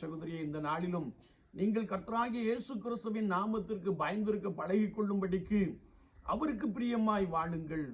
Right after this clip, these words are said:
அவருக்கு பிரியமானதை செய்யுங்கள். "கர்த்தர் என்னை பார்த்து கொண்டே இருக்கிறார்" என்ற எண்ணம் உங்களுக்குள்ளே பலமாய்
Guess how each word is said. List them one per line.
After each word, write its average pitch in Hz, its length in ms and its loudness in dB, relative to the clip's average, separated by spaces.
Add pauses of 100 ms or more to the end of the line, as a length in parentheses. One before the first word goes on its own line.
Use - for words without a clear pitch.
(120)
அவருக்கு 208 480 -2
பிரியமானதை 185 720 0
செய்யுங்கள். 143 600 -6 (500)
"கர்த்தர் 208 360 -2
என்னை 247 280 0
பார்த்து 214 420 2
கொண்டே 262 280 0 (120)
இருக்கிறார்" 226 540 2
என்ற 190 140 2 (600)
எண்ணம் 254 400 2
உங்களுக்குள்ளே 233 480 0
பலமாய் 190 520 -2